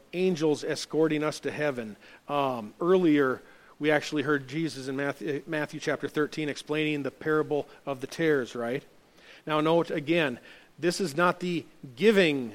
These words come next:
of the tares, the parable, giving of the parable. This is the interpretation of the parable,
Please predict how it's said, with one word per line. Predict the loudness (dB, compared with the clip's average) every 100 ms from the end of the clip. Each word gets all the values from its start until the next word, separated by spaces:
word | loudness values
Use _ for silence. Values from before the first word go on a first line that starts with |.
| -4
of | -4
the | -4
tares, | -6 -4 -4 -6 -8 -14 -14
the | -12
parable, | 2 2 2 -2 -2
giving | 0 0 0
of | -4
the | -6
parable. | -6 -6 -6 -8 -10 -12 -2
This | 0 0
is | -4
the | 0 0
interpretation | 2 0 0 -2 0 0 0 -4 -8 -10 -18 -18 -8
of | -8
the | -8
parable, | -4 -2 -2 -4 -18